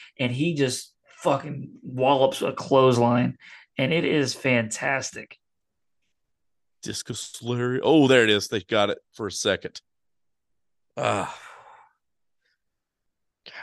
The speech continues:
Speaker 2: he flew right
Speaker 1: So,
Speaker 2: into those
Speaker 1: you know,
Speaker 2: steps.
Speaker 1: and, and, and this might be kind of far-fetched, you know, for somebody else, but, um, I, I think these two guys could rival, uh, Austin and Steamboat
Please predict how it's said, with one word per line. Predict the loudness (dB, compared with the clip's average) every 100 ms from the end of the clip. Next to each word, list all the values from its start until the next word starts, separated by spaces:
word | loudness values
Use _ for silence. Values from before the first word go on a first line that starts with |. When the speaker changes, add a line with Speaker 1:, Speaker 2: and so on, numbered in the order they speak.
| -18 -20
Speaker 2:
he | -20
flew | 0 2
right | 4 2
Speaker 1:
So, | 0
Speaker 2:
into | -2 -2
those | -2 0
Speaker 1:
you | 2
know, | 2 0
Speaker 2:
steps. | -6 -16 -16 _ _ _ _
Speaker 1:
and, | -4 -4
and, | -4 -4 -4
and | -4 -2
this | -2 0
might | -2 -2 -6 -14 -10
be | -4 -2 -2
kind | -4 -4
of |
far-fetched, | 0 0 0 -2 -4 -8 -14 -16 _ -12
you | -4
know, | -2 -2
for | -4 -4
somebody | -2 -4 -2 2
else, | 4 2 -2 -14 -20 -20 -20 _
but, | 0 0 -4 _ -6
um, | -2 0 -2 -6 -16 _ _ _ _ _ _ -4
I, | 0 0 -2 -6 _ _ _ -10
I | -4 -2
think | -2 -2
these | 0 0 0
two | -2
guys | 2 2 2 0
could | -6 -6
rival, | -2 0 2 2 0 -4 _ _ _ _
uh, | -8 -2
Austin | 0 0 0 -6
and | -6
Steamboat | -6 -2 0 0